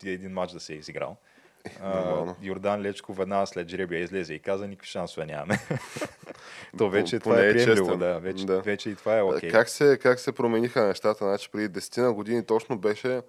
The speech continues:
Speaker 2: "Не, не, не, имаме своите шансове, тук той ще излъжем, оне ще нагласим."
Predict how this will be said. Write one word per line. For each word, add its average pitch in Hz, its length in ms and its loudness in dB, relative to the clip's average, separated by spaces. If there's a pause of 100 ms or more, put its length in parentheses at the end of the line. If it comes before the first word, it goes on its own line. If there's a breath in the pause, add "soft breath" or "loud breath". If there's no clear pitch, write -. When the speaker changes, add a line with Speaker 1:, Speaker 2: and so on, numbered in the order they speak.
(420 soft breath)
Speaker 2:
"Не, 113 200 6
не, 104 100 6
не, 87 200 0
имаме 110 320 4
своите 98 380 2
шансове, 110 500 2
тук - 240 -6 (180)
той 123 200 10
ще 113 180 -2
излъжем, 117 520 6
оне 127 200 8
ще 120 120 -2
нагласим." 104 600 -2